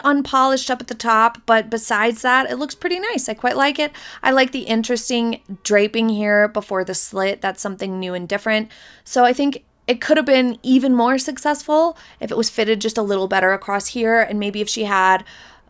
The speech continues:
a bit more for a necklace to m-, kind of bring those shoes into the look more.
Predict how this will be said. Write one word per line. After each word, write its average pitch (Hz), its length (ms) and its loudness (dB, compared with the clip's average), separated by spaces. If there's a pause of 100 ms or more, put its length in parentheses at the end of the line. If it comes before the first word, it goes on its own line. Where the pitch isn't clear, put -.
(140)
a 202 40 -10
bit 202 220 0
more 208 480 4
for 180 200 -2
a 180 40 2
necklace 175 840 -2
to 220 100 -4
m-, 202 240 -2 (140)
kind 208 180 -4
of 185 220 -8
bring 196 240 -4
those 180 180 -2
shoes 185 520 -6
into 175 340 -8
the 170 100 -8
look 156 300 -10
more. - 340 -14